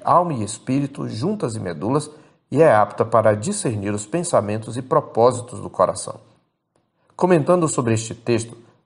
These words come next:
Anthony Hickman observa que no coração a atitude básica do homem para com Deus é determinada seja de fé ou de incredulidade, de obediência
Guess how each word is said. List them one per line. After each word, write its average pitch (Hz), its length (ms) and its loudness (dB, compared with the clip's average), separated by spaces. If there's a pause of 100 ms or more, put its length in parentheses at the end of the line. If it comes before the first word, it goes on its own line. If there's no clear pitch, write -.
Anthony 160 360 0
Hickman 107 500 -2 (480)
observa 120 480 2
que 120 160 -4
no 107 140 0
coração 123 600 2
a 98 120 4
atitude 110 440 -4
básica 147 540 0
do 139 140 -2
homem 85 240 -2
para 85 240 0
com 76 200 -10
Deus 113 320 -2 (380)
é 120 80 -2
determinada 120 680 2
seja 113 360 -2
de 98 160 -8
fé 143 460 0 (300)
ou 139 160 0
de 127 160 -4
incredulidade, 139 920 2 (320)
de 107 140 -4
obediência 98 800 -2